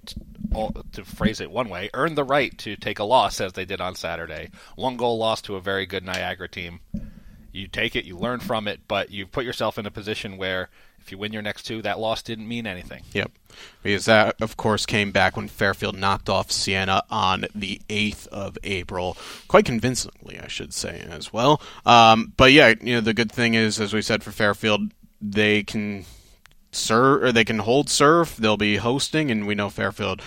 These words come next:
Speaker 2: are always a very good team at Rafferty Stadium, so we'll be keeping an eye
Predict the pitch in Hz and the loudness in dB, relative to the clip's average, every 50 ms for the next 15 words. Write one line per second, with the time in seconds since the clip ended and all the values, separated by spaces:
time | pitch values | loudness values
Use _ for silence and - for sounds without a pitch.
0 | - - - - - - - 98 98 98 101 101 - 104 90 98 98 101 98 95 | -16 -18 -18 -20 -12 -8 -4 -2 0 0 0 0 -2 -2 0 0 0 0 0 -2
1 | 95 92 - - - - 127 127 123 120 - - - - - 127 127 127 - - | -4 -6 -6 -8 -6 -2 -2 0 0 -2 -2 -6 -8 -2 2 4 4 4 2 -2
2 | - - - 131 113 110 107 101 101 - - 104 101 104 - - 113 104 104 107 | -10 -12 -6 -2 2 4 6 6 4 2 -2 -4 -4 -4 -2 0 2 2 2 2
3 | 110 107 104 - - 104 95 95 92 101 101 - - - 123 117 120 117 107 101 | 0 -2 -2 -2 -2 -2 -2 -4 -4 -6 -8 -8 -6 -4 -4 -2 -2 -2 -2 -4
4 | - - - - 110 110 113 113 110 110 | -4 -6 -4 0 4 6 6 6 6 4